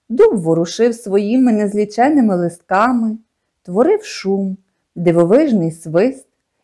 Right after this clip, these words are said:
і чудові гармонійні звуки. Через це дуб дуже пишався собою. «Наповнюю небо чудовими симфоніями.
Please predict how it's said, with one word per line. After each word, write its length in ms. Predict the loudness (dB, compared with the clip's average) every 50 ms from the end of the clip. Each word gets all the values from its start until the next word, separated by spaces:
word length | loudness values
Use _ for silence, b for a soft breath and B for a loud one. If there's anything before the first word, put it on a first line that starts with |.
| _ _ -12
і 80 | -12
чудові 680 | -10 -6 -6 -4 -2 0 0 2 2 2 0 0 -2 0
гармонійні 840 | 0 0 0 2 0 0 0 0 0 0 0 0 0 -2 -2 -2 -4
звуки. 720 | -4 -6 -6 -4 -4 -4 -4 -6 -8 _ _ -16 -16 -16 -16 _ _ _ _ _ _ _ _ _ _ _ _ _
Через 460 | -6 -4 -4 -2 -2 -4 -4 -8 -8
це 280 | _ 0 0 2 2 2
дуб 380 | 0 0 0 0 0 -2 -4 -8
дуже 560 | -8 -6 -2 0 2 2 2 2 2 0 -2
пишався 760 | -2 -2 -6 -8 -6 -4 0 0 0 0 -2 -6 -8 -8 -8
собою. 840 | -6 -6 -6 -6 -4 -2 0 2 2 2 2 0 -4 -6 -8 -10 -14 _ _ _ _ _ _ _ _ _ _ _ _ _
«Наповнюю 720 | -4 -4 -4 0 2 2 4 4 4 2 2 2 0 2 2
небо 440 | 2 4 4 4 2 2 0 -2
чудовими 720 | -2 -2 -2 -2 0 2 4 4 4 6 6 6 6 4 4
симфоніями. 1200 | 0 -2 -2 -2 -2 -4 -8 _ -8 -4 -2 -2 -2 -2 -2 -2 -2 -2 -2 -2 -2 -4 -4 -6